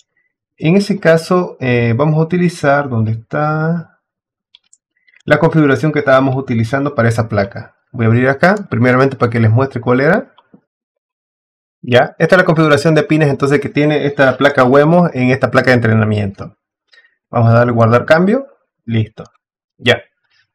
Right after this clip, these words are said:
Entonces tenemos lo siguiente, como tenemos el semáforo, lo que voy a hacer es que se activen estos relés de acá, que son del bus de expansión, y no los que tiene de acá, ¿ya? Porque vamos a aprovechar directamente, como les acabo de decir,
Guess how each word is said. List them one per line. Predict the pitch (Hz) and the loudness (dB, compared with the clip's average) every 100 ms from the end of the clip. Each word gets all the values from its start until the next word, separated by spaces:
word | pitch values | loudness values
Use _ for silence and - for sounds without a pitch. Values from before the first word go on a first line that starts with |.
| - | -10
Entonces | 143 190 208 | -2 0 2
tenemos | 185 190 175 | 2 4 2
lo | |
siguiente, | 147 135 131 117 110 - - | 2 0 0 -2 -4 -6 -6
como | 147 160 | -2 0
tenemos | 202 220 208 | 2 4 2
el | |
semáforo, | 196 151 160 175 | 2 0 0 0
lo | 151 - | 0 2
que | 139 | 0
voy | 147 | 0
a | |
hacer | 120 160 | 0 -2
es | 156 | -2
que | 143 | -2
se | - | -4
activen | 117 151 147 143 - | -2 0 2 0 0
estos | 160 160 147 127 | 0 2 0 0
relés | 127 143 | 0 2
de | 143 | 2
acá, | 120 135 147 170 _ | 2 2 0 -2 _
que | 120 | -4
son | 143 139 | 0 0
del | 127 | 2
bus | 113 139 139 | 0 0 -2
de | 127 - - | -4 -4 -6
expansión, | 143 - 170 160 143 147 185 196 _ _ _ _ _ _ _ _ _ _ | -4 0 0 0 0 0 -2 -8 _ _ _ _ _ _ _ _ _ _
y | 139 | 0
no | 156 175 | 2 4
los | 175 | 2
que | 147 | 0
tiene | 127 123 | 0 2
de | 120 | 2
acá, | 117 160 160 _ _ _ | 4 0 -2 _ _ _
¿ya? | - 117 143 - | -4 -2 -2 -4
Porque | 120 | 0
vamos | 131 143 | 2 2
a | 147 | 0
aprovechar | - 135 120 143 | 0 0 2 0
directamente, | 131 131 143 135 139 - | 0 0 0 -2 -4 -4
como | 117 113 | -2 -2
les | |
acabo | 107 127 151 | 0 2 2
de | 156 | 2
decir, | 147 151 156 160 | 0 0 -2 -4